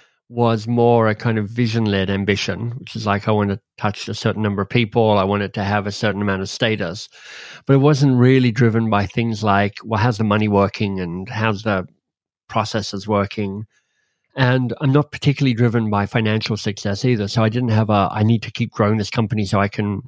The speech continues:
you know, be a gazillionaire," or whatever. Uh, so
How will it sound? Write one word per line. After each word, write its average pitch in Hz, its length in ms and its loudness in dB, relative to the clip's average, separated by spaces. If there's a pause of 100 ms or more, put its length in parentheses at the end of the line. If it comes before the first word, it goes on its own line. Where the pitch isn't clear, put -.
(120)
you - 80 -20
know, 113 80 -8
be 110 240 -6
a 101 80 -6
gazillionaire," 101 720 2
or 95 100 2
whatever. 92 480 0 (680)
Uh, - 120 -10 (180)
so 131 440 2